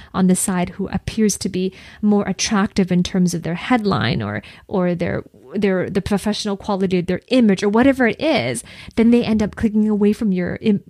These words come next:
your, from your profile. And the, the goal of having a profile is for them to stay on your profile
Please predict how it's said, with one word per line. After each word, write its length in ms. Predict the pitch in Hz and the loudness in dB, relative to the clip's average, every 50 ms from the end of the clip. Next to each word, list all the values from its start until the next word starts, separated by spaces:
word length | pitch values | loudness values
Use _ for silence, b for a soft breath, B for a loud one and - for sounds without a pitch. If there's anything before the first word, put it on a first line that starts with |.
| - - | -10 -6
your, 160 | - 202 - - - | -6 -6 -6 -6 -4
from 180 | - 202 190 | -2 0 0
your 80 | 196 190 | 0 0
profile. 540 | - - 208 202 - - - - - 196 B B B B B B B B B - | -2 -2 -4 -4 -2 -4 -6 -6 -6 -6 B B B B B B B B B -4
And 280 | 208 208 214 202 - - - | -4 -2 -2 -4 -6 -10 -14
the, 220 | 95 156 196 214 214 - 175 196 214 226 | -14 -6 -4 -4 -4 -4 -6 -8 -8 -4
the 120 | 196 220 214 | -2 -2 -2
goal 480 | 214 254 285 381 453 370 254 220 202 | 0 0 2 2 2 2 2 2 0
of 100 | 214 208 | 0 -2
having 340 | 240 226 269 277 277 254 226 | -2 -2 -2 0 0 0 -2
a 60 | 214 | -2
profile 600 | 214 - 285 320 440 - - - 69 - - B B B B B B | -4 -4 -2 -2 -2 -2 -4 -6 -6 -6 -6 B B B B B B
is 100 | - 247 | 0 0
for 140 | 226 240 226 | 0 2 2
them 160 | 240 247 262 | 2 4 4
to 80 | 240 240 | 4 2
stay 320 | - - - 285 294 311 | 2 2 2 4 4 4
on 240 | - 240 240 262 240 | 2 2 2 2 2
your 180 | 240 277 349 403 | 0 0 -2 -2
profile 600 | - 254 214 208 - 208 185 185 185 185 214 b | 0 -2 -2 -2 -2 -2 -2 -2 -4 -6 -8 b